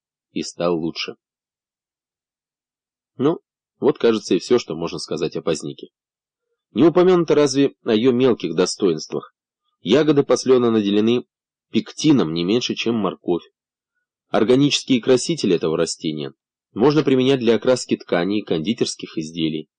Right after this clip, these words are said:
Интересно, что фильтровальная бумага, прокипяченная несколько минут в соке ягод позники, приобретает свойства индикатора.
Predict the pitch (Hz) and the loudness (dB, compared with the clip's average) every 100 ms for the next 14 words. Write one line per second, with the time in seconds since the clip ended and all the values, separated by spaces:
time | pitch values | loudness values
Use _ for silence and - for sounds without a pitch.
0 | _ _ _ - 98 95 98 101 90 92 | _ _ _ -10 -4 0 0 0 -4 0
1 | 90 - 95 90 92 92 90 87 82 90 | -2 -2 -4 0 2 2 0 0 -2 0
2 | 123 101 - - - 98 - 90 85 82 | 0 0 -4 -8 -6 -6 -2 -2 -2 -2
3 | 85 - 90 - 92 104 92 - - - | -4 -4 -6 -2 -2 0 -2 -6 -4 0
4 | 92 80 69 _ _ _ _ 82 82 92 | 0 -4 -12 _ _ _ _ -6 0 0
5 | 78 - 85 80 123 - - 85 80 87 | 0 -4 -2 -2 -4 -4 -4 -2 0 0
6 | 110 117 - 90 110 - 107 110 110 123 | 2 0 2 0 2 0 -2 0 -2 -2
7 | 123 90 - 82 | 0 -2 -2 -10